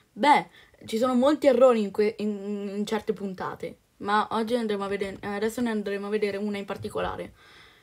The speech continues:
Nella prima puntata del, della serie T V.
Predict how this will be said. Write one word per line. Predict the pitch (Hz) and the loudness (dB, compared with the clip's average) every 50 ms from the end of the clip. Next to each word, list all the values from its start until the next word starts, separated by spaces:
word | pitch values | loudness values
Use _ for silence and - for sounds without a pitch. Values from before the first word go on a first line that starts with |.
| _ _ | _ _
Nella | - 214 214 220 220 | -2 2 4 4 2
prima | 214 - - 254 269 285 294 285 285 | 2 2 2 4 4 6 4 4 2
puntata | - - 226 208 208 - 214 214 214 214 247 254 269 285 285 | 0 -2 -2 -2 2 4 4 4 4 2 0 -2 -4 -4 -8
del, | 269 208 202 202 208 214 214 214 202 196 202 202 196 | -8 -6 -4 -2 0 0 0 0 -2 -4 -6 -6 -4
della | 202 208 208 208 | -2 -2 -2 -4
serie | - - - 214 208 214 220 240 233 | -6 -4 0 0 2 2 2 2 0
T | 233 233 | 0 -4
V. | 214 196 190 170 | -6 -6 -8 -12